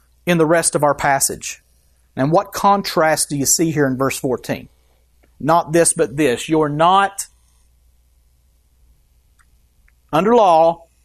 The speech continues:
but you are under grace. So the contrast is between being under law and being under grace. Now, what's it mean to be under something? Or,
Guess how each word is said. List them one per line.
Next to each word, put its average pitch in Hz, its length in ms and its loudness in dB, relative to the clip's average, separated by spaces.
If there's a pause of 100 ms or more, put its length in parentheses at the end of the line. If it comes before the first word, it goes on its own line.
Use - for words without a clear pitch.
but 175 280 -2
you 180 160 4
are 175 560 2 (840)
under 156 200 -2
grace. 160 480 0 (200)
So - 140 0
the 151 80 0
contrast 208 600 0
is 165 100 -4
between 170 440 -4
being 170 280 0
under 139 200 2
law 190 500 2 (760)
and 151 180 -4
being 175 240 0
under 165 180 2
grace. 143 640 -2
Now, 156 100 0
what's 214 160 0
it - 60 -10
mean 233 140 2
to 180 80 -2
be 165 200 -4
under 143 300 -2
something? 107 460 -10 (640)
Or, 127 80 -8